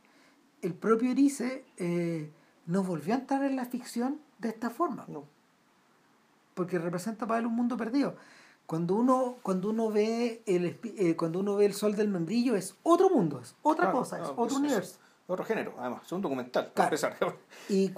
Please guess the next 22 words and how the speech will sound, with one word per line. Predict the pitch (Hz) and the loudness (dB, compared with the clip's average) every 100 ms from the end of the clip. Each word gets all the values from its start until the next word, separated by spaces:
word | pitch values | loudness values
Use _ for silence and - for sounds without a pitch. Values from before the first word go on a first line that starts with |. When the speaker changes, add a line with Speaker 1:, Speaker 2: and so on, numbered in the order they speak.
| - | 0
Speaker 1:
pero | 165 165 | 4 4
cuando | 180 220 | 2 4
uno | 240 | 4
ve | 233 | 4
El | 233 | 2
amor | 196 196 185 | 2 0 -2
rouge, | 151 208 330 - - _ _ _ _ _ _ - | 2 4 4 0 -18 _ _ _ _ _ _ -2
eh, | 170 160 160 156 156 147 143 - _ _ _ _ _ _ _ _ _ _ - | 2 4 4 2 0 -2 -4 -14 _ _ _ _ _ _ _ _ _ _ 0
hay | 247 240 | 2 2
puntos | 240 247 285 262 | 0 0 0 -2
de | 277 | -2
contacto, | 262 - 165 - 220 247 _ _ _ _ _ | 0 2 2 0 -8 -10 _ _ _ _ _
Speaker 2:
Claro. | - 117 147 | -16 -8 4
Speaker 1:
pero | 170 165 | 6 6
quien | 196 196 | 2 2
está | 226 | 2
al | 226 | 4
medio | 240 262 208 180 | 4 4 4 2
es | - - | -2 0
él. | 294 208 269 | 2 4 0
Speaker 2:
Pero, | - - | -8 -2
claro, | 147 160 123 | 6 6 4